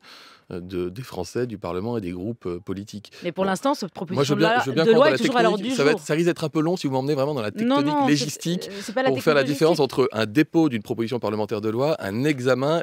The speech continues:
Speaker 1: et un droit d'amendement d'une
Speaker 2: Pour
Speaker 1: proposition
Speaker 2: l'instant,
Speaker 1: parlementaire.
Speaker 2: pour l'instant, elle est toujours là, hein.
Speaker 1: Sachez,
Speaker 2: Elle est toujours sur la table,
Speaker 1: sachez
Speaker 2: le
Speaker 1: qu'on
Speaker 2: huit
Speaker 1: ré-,
Speaker 2: juin.
Speaker 1: sachez que, un, de A à Z, on respecte scrupuleusement le droit, et le droit constitutionnel notamment, que deux, cette proposition parlementaire n'est pas conforme, et donc reste à savoir comment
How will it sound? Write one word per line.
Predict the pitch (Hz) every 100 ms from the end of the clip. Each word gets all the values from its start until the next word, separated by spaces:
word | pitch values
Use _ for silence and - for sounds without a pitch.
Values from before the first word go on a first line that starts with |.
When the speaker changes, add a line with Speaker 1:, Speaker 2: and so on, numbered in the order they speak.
| -
Speaker 1:
et | 123 143 -
un | 104
droit | 110
d'amendement | 123 123 120 123 135
d'une |
Speaker 2:
Pour | 226
Speaker 1:
proposition | 208 208 -
Speaker 2:
l'instant, | 120
Speaker 1:
parlementaire. | - 226 220
Speaker 2:
pour |
l'instant, | 220 208 320
elle | 311
est | 208
toujours | 233 220 277
là, | 175
hein. | 170 185
Speaker 1:
Sachez, | 120 214
Speaker 2:
Elle |
est | 208
toujours | 226 202
sur | 247
la | 277
table, | 294 190
Speaker 1:
sachez | 180 170
Speaker 2:
le | 175
Speaker 1:
qu'on | 180
Speaker 2:
huit | 127
Speaker 1:
ré-, |
Speaker 2:
juin. | 180
Speaker 1:
sachez | - 135 120 131
que, | 113 -
un, | 120 113 92
de | 65 92
A | 110 110
à | 101
Z, | 101 98
on | 85
respecte | 85 92 - 87 -
scrupuleusement | - - 156 - - 123 107 101 98 101 90 -
le | 85
droit, | 80 82 87 113 147
et | 123
le | -
droit | 92
constitutionnel | 82 95 - - 90 90
notamment, | 95 87 90 104 151 - _ _
que | -
deux, | 87 107 107
cette | - 82 _
proposition | - 107 107 95 98
parlementaire | 95 95 87 92 82
n'est | 90 101
pas | 107 90
conforme, | 80 - 110 156 - - -
et | -
donc | 78 107 -
reste | - 95 -
à |
savoir | 87 87 120 -
comment | - 98 107